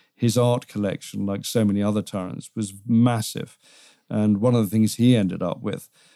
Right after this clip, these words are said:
at the end of the war were thirty crates of looted treasures from Herculaneum and Pompeii, including the, uh, much revered Venus of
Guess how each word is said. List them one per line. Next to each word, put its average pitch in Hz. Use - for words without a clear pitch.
at 98
the 110
end 107
of 92
the 98
war 104
were 101
thirty 123
crates -
of 107
looted 117
treasures 101
from 104
Herculaneum 104
and 101
Pompeii, 107
including 104
the, 101
uh, -
much -
revered 107
Venus 107
of 98